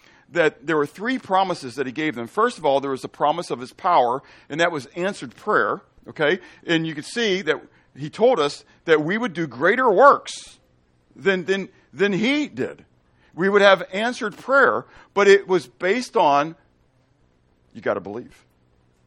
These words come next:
You, you have to believe. If you don't believe, it's, it's not gonna happen. And then it's gonna be in obedience as well, as we see as we come down.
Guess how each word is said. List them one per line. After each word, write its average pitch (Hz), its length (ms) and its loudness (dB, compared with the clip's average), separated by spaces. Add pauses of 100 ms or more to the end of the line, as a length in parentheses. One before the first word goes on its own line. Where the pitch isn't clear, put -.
(440)
You, 151 140 -10 (100)
you 160 140 -2
have 170 220 -4
to - 80 -8
believe. 147 260 -12
If 92 80 -14
you 147 80 -4
don't 233 160 2
believe, 180 480 0 (380)
it's, 156 180 -6
it's 147 160 -10
not 160 240 0
gonna 147 100 -4
happen. 156 400 -2 (280)
And 175 180 0
then 226 220 4
it's 202 160 -6
gonna 185 160 -6
be 175 220 -8
in 156 120 -4
obedience 147 500 -6
as 123 160 -10
well, 175 380 6
as 139 100 -4
we 143 120 -6
see 156 180 -8
as 135 80 -6
we 131 80 -10
come 127 220 -8
down. 156 240 2